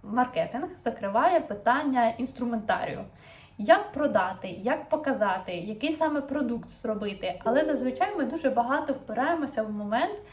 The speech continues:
саме того, що нам не вистачає ще двох пазликів для того, щоб це добре працювало.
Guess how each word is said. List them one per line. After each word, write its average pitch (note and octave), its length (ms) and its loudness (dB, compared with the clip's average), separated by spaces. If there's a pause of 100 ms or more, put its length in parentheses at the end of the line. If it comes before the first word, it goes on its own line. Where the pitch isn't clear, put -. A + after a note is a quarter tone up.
(800)
саме C#4+ 760 2 (140)
того, C4+ 540 2
що - 200 -4
нам D4 380 4
не A#3 80 -2 (120)
вистачає B3 840 2
ще C#4+ 300 2
двох G#3+ 360 2
пазликів C4+ 640 2
для G3+ 100 -2
того, D#4+ 240 2
щоб G#3+ 180 -4
це C#4 180 -2
добре B3 260 0
працювало. G#3+ 640 -6